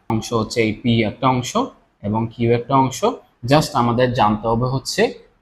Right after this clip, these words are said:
আর এর সাথে পি কত কোণে আছে, আর এর সাথে কিউ কত কোণে আছে, ঠিক আছে? But দেখতে সূত্রটা কি কঠিন মনে হচ্ছে? আসলে সূত্রটা অত কঠিন না, ঠিক আছে? দেখো, দুটোটা হর সেম, sin alpha plus beta, sin alpha plus beta। লবটার মধ্যে আর আর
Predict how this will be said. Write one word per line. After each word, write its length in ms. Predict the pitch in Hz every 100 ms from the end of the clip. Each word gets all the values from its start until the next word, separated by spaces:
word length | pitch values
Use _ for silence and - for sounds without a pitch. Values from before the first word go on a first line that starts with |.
| - 117
আর 80 | 127
এর 80 | 123
সাথে 200 | - - 156 -
পি 100 | 120 120
কত 140 | 117 117 117
কোণে 200 | 117 113 113
আছে, 180 | 113 254 - - _ -
আর 80 | 104
এর 60 | 110
সাথে 160 | - 113 -
কিউ 140 | 147 269 - - _
কত 160 | 113 107 101
কোণে 200 | 95 - - 67
আছে, 180 | - - -
ঠিক 120 | 139 165
আছে? 120 | 165 135 - -
But 100 | 135 131
দেখতে 200 | 147 - 175
সূত্রটা 320 | 175 175 175 175
কি 60 | 175
কঠিন 220 | 147 190 190
মনে 120 | 196 202
হচ্ছে? 220 | 202 - 135 - - -
আসলে 200 | 120 143 147
সূত্রটা 260 | 156 139 127
অত 100 | 127 123 120
কঠিন 240 | 113 127 101
না, 60 | - _ _ _ -
ঠিক 100 | 143
আছে? 100 | 147 147
দেখো, 160 | - - - _ -
দুটোটা 260 | 151 165 156
হর 160 | 160 135 -
সেম, 140 | 120 85 - _ _
sin 160 | - 135 147
alpha 180 | 143 147
plus 160 | 147 131
beta, 140 | 143 196
sin 120 | 127 104
alpha 180 | 95 95 -
plus 160 | 95 -
beta। 180 | 90 _ _ _ _ _ 127
লবটার 360 | 135 143 175 175
মধ্যে 180 | 180 202 233 131
আর 100 | 131 135
আর 80 | 131